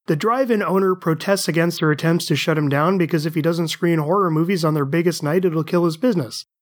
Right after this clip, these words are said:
Missus Oldenfield then speaks out about how the parents are not only driving up hysteria among their children,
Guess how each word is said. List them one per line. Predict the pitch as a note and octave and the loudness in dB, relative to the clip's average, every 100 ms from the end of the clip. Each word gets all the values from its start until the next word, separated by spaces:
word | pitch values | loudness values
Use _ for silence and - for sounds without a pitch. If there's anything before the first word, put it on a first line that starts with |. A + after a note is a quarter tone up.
| _ | _
Missus | A3 A3+ A3+ | -2 0 0
Oldenfield | C4+ C#4 A#3 G3 F#3+ F3 | 2 0 0 0 0 2
then | G3 G#3 | 0 -2
speaks | - G#3+ - | -2 -2 0
out | D#3+ E3+ | 0 2
about | E3+ D#3 | 2 2
how | D3 D#3 | 2 0
the | D3+ | 0
parents | - G#3 G3+ F#3 | -2 0 0 0
are | D#3 | 0
not | E3+ | 0
only | F#3+ F3+ | 0 0
driving | D3 G3 G3+ | 0 0 2
up | F3+ F3+ | 0 -2
hysteria | - B3 C#4+ D4 | -6 -2 0 2
among | F#3 D3 C#3 | 2 2 0
their | C3 | -2
children, | C#3+ C#3 D#3+ | -2 -2 0